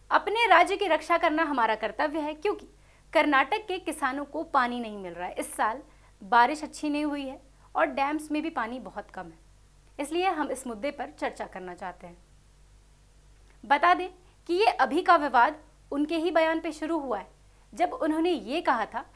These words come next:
कि वो तमिलनाडु को पानी देने की स्थिति में नहीं है। इस मामले को तमिलनाडु सुप्रीम कोर्ट ले गई। उन्होंने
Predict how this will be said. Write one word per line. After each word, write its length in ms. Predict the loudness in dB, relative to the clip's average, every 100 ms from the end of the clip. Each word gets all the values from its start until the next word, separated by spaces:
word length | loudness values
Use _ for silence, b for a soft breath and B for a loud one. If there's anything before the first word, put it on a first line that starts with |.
| b -4
कि 100 | -2
वो 120 | -2 -6 -12 _ _ _ _
तमिलनाडु 480 | 2 2 2 0 -2
को 140 | -6
पानी 320 | 0 0 0
देने 200 | -6 -8
की 140 | -10 -12
स्थिति 340 | -10 -14 -10
में 100 | -8
नहीं 240 | -8 -10 -14
है। 180 | -18 _ _ _ _ -20 _ -20 _ _ _ b b b
इस 160 | 0 4
मामले 260 | 4 4
को 100 | -2
तमिलनाडु 580 | 2 4 4 4 2 0 -8 -20 -10
सुप्रीम 420 | -6 -4 -2 0
कोर्ट 220 | 0 0
ले 120 | 0
गई। 140 | -2 -4
उन्होंने 400 | 0 2 2